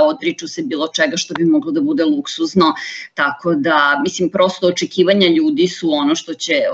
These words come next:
od čega će zavisi, naravno, o, i oporavak privreda,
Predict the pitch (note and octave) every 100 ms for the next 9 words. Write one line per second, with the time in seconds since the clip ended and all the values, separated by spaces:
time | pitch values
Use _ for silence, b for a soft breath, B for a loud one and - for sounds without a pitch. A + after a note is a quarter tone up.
0 | G2 - - - D#3 C3+ - F3 F3 D3+
1 | D#3+ E3 D3 C#3+ C#3+ D#4+ - - - -
2 | - - - - - F#2 - - C2 -
3 | E3+ F3 D3+ F3 F3 F3 - F3+ F#3 E3+
4 | E3+ D#3+